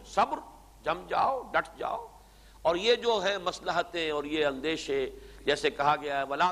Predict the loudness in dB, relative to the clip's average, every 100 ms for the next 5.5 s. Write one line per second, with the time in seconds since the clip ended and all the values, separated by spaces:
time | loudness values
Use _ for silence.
0 | 0 -10 -10 -10 -8 -2 -2 0 -2 -4
1 | -8 -8 -6 -8 -10 -8 -8 -8 -6 -4
2 | -6 -12 -20 -4 -2 -2 -2 0 0 0
3 | 0 2 0 2 2 2 -4 -8 -8 -10
4 | -10 -16 -2 -2 0 2 2 2 -4 -8
5 | -10 -10 -6 -4